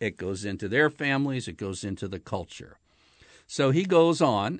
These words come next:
in the next section, section four, and says, quote, "The church ought to apply herself to understanding the situations within which marriage and the family are lived today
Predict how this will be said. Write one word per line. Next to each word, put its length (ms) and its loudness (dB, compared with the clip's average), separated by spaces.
in 160 2
the 80 2
next 360 2
section, 560 -4
section 500 -2
four, 340 2
and 160 0
says, 580 -2
quote, 360 -6
"The 160 2
church 640 4
ought 260 4
to 200 2
apply 560 0
herself 1080 0
to 220 2
understanding 1200 2
the 120 0
situations 1300 -2
within 540 2
which 480 -2
marriage 640 6
and 160 2
the 60 0
family 680 0
are 220 2
lived 320 2
today 640 0